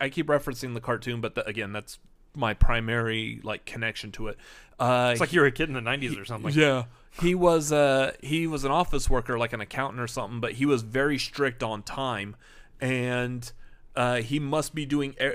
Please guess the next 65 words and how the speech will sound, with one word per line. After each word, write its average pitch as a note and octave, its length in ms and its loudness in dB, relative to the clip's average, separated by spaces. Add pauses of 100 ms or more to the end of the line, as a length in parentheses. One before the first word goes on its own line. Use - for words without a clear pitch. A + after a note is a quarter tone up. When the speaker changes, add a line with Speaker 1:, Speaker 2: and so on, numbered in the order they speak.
Speaker 1:
like, C3 320 -4
exactly, C3 640 -2
like, A#2 200 -2
he B2+ 100 -4
must C3 200 -4
have A#2+ 300 -2
break B2 300 2
at A#2+ 100 4
exact A#2+ 440 0
this B2+ 200 -4
time. G#2+ 380 -8
He A#2 100 -8
Speaker 2:
Yeah. A#2 200 -2
Speaker 1:
must B2 280 -6
get C3 120 -4
up B2+ 200 -2
at A#2 140 -10
this B2+ 140 0
time B2 180 -4
in B2 40 -8
the B2 60 -6
morning. A#2+ 180 -8 (140)
Almost E4+ 340 0
kinda F#3+ 160 0
sounds F#3 280 -2
like C#3+ 140 -2
me C3+ 280 -4
<laughs> - 20 0
at C#3 100 -2
some D3 300 -2
point. B2 360 -2 (380)
Uh, C3+ 180 0
for D#3+ 180 -4
those F3 160 0
of D3+ 60 -4
y'all D3+ 120 2
not C#3 180 -2
familiar, C3+ 320 -4
I A#2+ 120 0
am A#2+ 140 -2
kind A#2 180 -8
of G#2 80 -10
a - 20 -14
stickler A2 380 -8
on G#2+ 160 -4
my G#2 120 -4
timetables G#2 680 -8
as G2+ 120 -14
well. G#2+ 280 -4
You G2+ 140 -16
can G#2 200 -18
ask - 380 -12
him, A2 320 -8
and, G2+ 240 -12 (480)
like, G#2+ 240 -6
I B2 100 2
plan B2+ 360 0
days A#2+ 260 0
in B2 100 -6
advance A2+ 380 -4
to A#2+ 80 -10
take A2 200 -6
a A#2 40 -6
vacation A2 600 -4
and G#2+ 220 -12